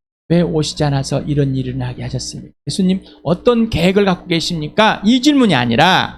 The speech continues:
나의 아픔이 먼저였습니다. 내 오라버니 젊은 청춘이, 청년이 죽은 겁니다. 청년이 죽은 거예요. 얼마나 아프겠어요. 그 청년 오빠가 죽은 거예요. 얼마나 힘들겠어요. 그죠? 우리는 인정합니다. 예수님은 그걸 공감해 주지 않는 건 아니에요.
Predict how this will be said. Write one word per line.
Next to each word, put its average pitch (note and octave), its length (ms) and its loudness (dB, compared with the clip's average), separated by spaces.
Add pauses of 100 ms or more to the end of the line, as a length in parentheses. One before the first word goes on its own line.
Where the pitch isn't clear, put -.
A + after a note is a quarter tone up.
나의 F#3+ 300 2
아픔이 B3 400 2
먼저였습니다. F#3 960 0 (100)
내 C#3 80 -4
오라버니 C3 480 -6 (160)
젊은 C3 280 -6
청춘이, C#3+ 500 -10
청년이 A#3+ 440 -4
죽은 D3 260 -8
겁니다. - 460 -6
청년이 A3 420 -2
죽은 F3 280 -8
거예요. C3 680 -4
얼마나 G#3+ 360 4
아프겠어요. D3+ 840 0 (540)
그 - 80 -8
청년 C#4 360 -2
오빠가 C4 360 2
죽은 A#3+ 300 0
거예요. F3 180 2
얼마나 C4+ 520 4
힘들겠어요. A#3+ 720 0 (680)
그죠? E3+ 360 0 (100)
우리는 E3 340 -2
인정합니다. C3+ 800 -4 (120)
예수님은 G#3 400 0
그걸 G3+ 200 -2
공감해 F3 440 0
주지 - 220 -6
않는 C3+ 280 -4
건 C#3+ 120 -4
아니에요. A#2 460 -12